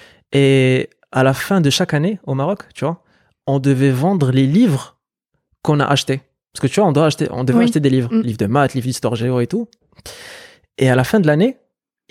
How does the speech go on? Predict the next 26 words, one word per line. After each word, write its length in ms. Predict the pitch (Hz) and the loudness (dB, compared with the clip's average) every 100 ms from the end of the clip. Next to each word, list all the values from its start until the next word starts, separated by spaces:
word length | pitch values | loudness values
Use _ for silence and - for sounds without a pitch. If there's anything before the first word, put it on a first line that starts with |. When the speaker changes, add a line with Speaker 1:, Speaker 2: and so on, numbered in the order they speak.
| 165 - - | -20 -20 -4
Speaker 1:
il 60 | 131 | 0
y 40 | |
a 40 | |
un 60 | 135 | 0
truc 180 | - 214 | -2 -2
qu'on 180 | 151 143 | -2 -4
a, 80 | |
qu'on 300 | 135 - - | -6 -10 -8
appelait 180 | 131 185 | -6 0
la 120 | 165 | 2
bourse, 320 | 139 175 - 147 | 2 2 0 0
euh, 380 | 135 131 123 - - | 2 2 0 -4 -4
la 120 | 143 | 0
bourse 220 | 190 - | 0 0
aux 60 | 139 | 2
livres 260 | 151 131 | 2 2
ou 20 | 127 | 0
la 80 | 120 | 0
bourse 160 | 127 | -2
des 80 | 120 | -2
livres, 140 | 117 | -4
je 80 | 110 | -6
me 40 | 104 | -8
souviens 220 | - 123 | -8 -8
plus 120 | 160 | -8
exactement. 460 | 143 113 117 165 | -8 -8 -8 -10